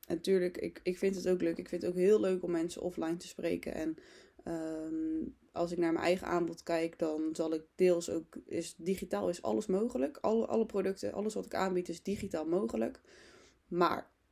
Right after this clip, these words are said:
als ik zou willen, zou ik ook offline trajecten kunnen doen, offline trainingen, noem maar op. Dus je hebt die balans, maar ik ben er niet afhankelijk van.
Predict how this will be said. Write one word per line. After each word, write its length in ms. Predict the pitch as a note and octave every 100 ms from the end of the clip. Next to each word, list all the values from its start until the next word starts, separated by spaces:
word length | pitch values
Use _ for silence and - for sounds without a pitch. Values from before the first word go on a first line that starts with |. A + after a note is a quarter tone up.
| _ -
als 180 | F#3+
ik 80 | F3+
zou 180 | F3+ E3+
willen, 220 | F#3 G3
zou 200 | F#3+ E3
ik 100 | E3
ook 240 | - E3+ -
offline 340 | E3+ D3+ D3
trajecten 400 | D#3 D#3 D#3 D#3+
kunnen 220 | E3 D#3
doen, 180 | D3+ D3+
offline 380 | - E3 D3+ D#3
trainingen, 580 | D3+ D#3+ D3+ D3+ D3+ D3
noem 120 | C#3+
maar 160 | D3 C#3
op. 220 | C#3 - _ _ _ _ _ _ _ _ - -
Dus 120 | G#3
je 80 | G3+
hebt 140 | G3
die 80 | G3+
balans, 420 | F3+ G3 F#3+ F3+
maar 180 | F#3 F3
ik 80 | F#3
ben 140 | F#3+
er 60 | F#3+
niet 200 | F#3+ F#3+
afhankelijk 480 | - E3+ F3 C#3+ C3+
van. 300 | D3+ C#3+